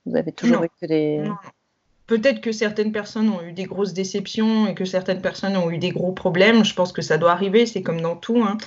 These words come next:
Speaker 2: Mais, euh, non, non, non, c'est vraiment, euh... Non.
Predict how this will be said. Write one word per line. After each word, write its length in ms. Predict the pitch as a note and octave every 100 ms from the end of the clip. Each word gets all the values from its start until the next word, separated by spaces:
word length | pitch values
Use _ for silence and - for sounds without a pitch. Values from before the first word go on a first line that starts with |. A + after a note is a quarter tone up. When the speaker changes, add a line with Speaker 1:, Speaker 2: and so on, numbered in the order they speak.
| - - -
Speaker 2:
Mais, 400 | - F3+ F3 F3+
euh, 420 | F3 D#3+ D#3 D#3+ E3+
non, 340 | F#3 F#3 C#3 -
non, 220 | G3 G3 G3
non, 200 | E3 D#3+
c'est 360 | - D#3 D#3
vraiment, 640 | D#3+ E3 E3+ F#3 G3 G3
euh... 220 | E3+ D3+ C#3 - - - - - _ _ _ _
Non. 160 | F#3